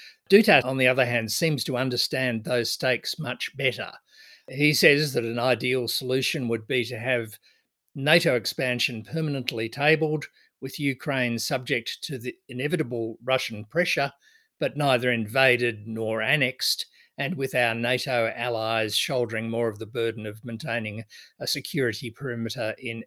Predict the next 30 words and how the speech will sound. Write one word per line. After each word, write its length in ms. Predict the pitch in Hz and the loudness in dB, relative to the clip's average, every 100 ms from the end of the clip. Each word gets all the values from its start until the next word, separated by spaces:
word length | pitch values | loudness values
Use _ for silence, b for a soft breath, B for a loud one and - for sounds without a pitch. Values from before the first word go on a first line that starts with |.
| - | -6
Eastern 400 | 123 - 107 104 | -4 -2 -4 0
Europe. 300 | 147 127 - | 4 4 2
Now, 200 | 123 123 B B B - | -2 -2 B B B 0
that 200 | 147 - - | 2 2 -4
solution 520 | - 143 127 - 117 | -2 4 4 4 0
will 140 | 113 | -2
horrify 600 | 123 135 123 - 120 113 | 4 6 6 2 2 4
American 580 | 113 120 120 120 120 107 | 4 6 4 2 -2 -6
hawks 440 | 101 139 127 - | -2 0 0 -2
of 120 | 127 113 | -6 -2
both 340 | 120 107 - | 0 0 -4
Democrat 540 | 131 120 - 123 107 | -4 -4 -2 -4 -4
and 160 | 120 110 | -6 -10
Republican 720 | 110 131 131 143 - 113 101 - b b b | -6 -6 -6 -6 -8 -10 -12 -16 b b b
strains, 600 | - - 127 110 113 - B B | 0 4 4 4 -2 -6 B B
but 140 | - 160 | 6 10
I 140 | 170 | 10
sympathise 920 | 151 - 135 135 - 123 117 113 104 | 10 2 -6 -6 0 2 2 0 -4
with 440 | 165 131 120 - - _ _ | -4 -2 -2 -4 -14 _ _
his 320 | - 151 123 117 | 0 0 0 -4
view 480 | 117 131 139 123 | -2 0 2 2
that 320 | 117 117 113 - b b - | 4 4 4 0 b b -4
there's 200 | 135 113 | -2 2
no 280 | 143 160 143 | 6 6 6
perfect 480 | - 170 165 117 | 4 2 2 -2
answer 380 | 147 117 104 131 | -4 -6 -6 -6
here, 400 | 104 110 107 104 - b _ | -6 -4 -2 -2 -4 b _
only 360 | 151 143 127 120 | -2 0 2 2
a 100 | 110 | 2
least 480 | 120 143 - - | 0 -2 -2 -6